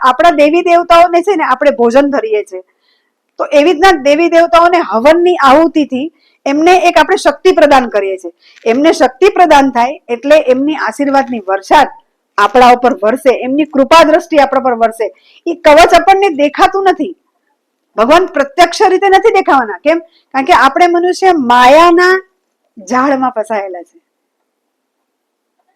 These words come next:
તો ઈ, ઈ, ઈ જાળને તોડવા માટે થઈ અને આપણે આરાધનાઓ, સાધનાઓ કરીએ. અને જ્યાં થાતું હોય ત્યાં બી જાઓ, દરેક મંદિરોમાં જાઓ, દેવ દર્શન કરવા જાઓ, તમારા બાળકોને લઈ જાઓ,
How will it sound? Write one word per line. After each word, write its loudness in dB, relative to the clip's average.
તો 2
ઈ, -4
ઈ, -2
ઈ 2
જાળને 0
તોડવા 0
માટે -2
થઈ 0
અને -6
આપણે 2
આરાધનાઓ, 2
સાધનાઓ -2
કરીએ. -4
અને -6
જ્યાં 0
થાતું -4
હોય 2
ત્યાં 2
બી 4
જાઓ, 2
દરેક 2
મંદિરોમાં 2
જાઓ, -2
દેવ 4
દર્શન 2
કરવા 2
જાઓ, -2
તમારા 0
બાળકોને 2
લઈ -2
જાઓ, -12